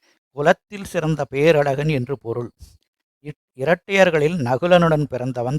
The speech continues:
சகாதேவன். குந்தி தேவிக்கு கன்னி பெண்ணாக இருக்கும்போதே சூரியனின் வரத்தால் பிறந்தவன் வசுசேனன் என்ற இயற்பெயர் கொண்ட கர்ணன். உடலில் கவசத்துடன் பிறந்தவன்.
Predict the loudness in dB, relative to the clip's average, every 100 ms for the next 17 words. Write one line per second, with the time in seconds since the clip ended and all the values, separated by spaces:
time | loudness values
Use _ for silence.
0 | -6 -2 0 0 -2 -6 -6 -12 _ -20
1 | -20 _ _ _ _ _ -6 -2 -2 2
2 | 2 2 -4 -10 -2 0 2 0 -2 0
3 | 0 -2 -8 -10 -8 -6 -2 -2 -4 -8
4 | -8 -8 -4 -2 -2 -4 -6 -8 -6 -6
5 | -6 -12 -10 -6 -6 -8 _ _ _ _
6 | -6 -2 -2 0 0 0 -2 -4 _ _
7 | _ -10 -2 0 0 0 0 -2 -2 -2
8 | -4 -6 -8 -10 -6 -6 -6 -14 -20 -20
9 | _ _ _ _ 0 4 4 0 -2 -2
10 | 0 -4 -6 -6 -6 -6 -8 -6 -8 -10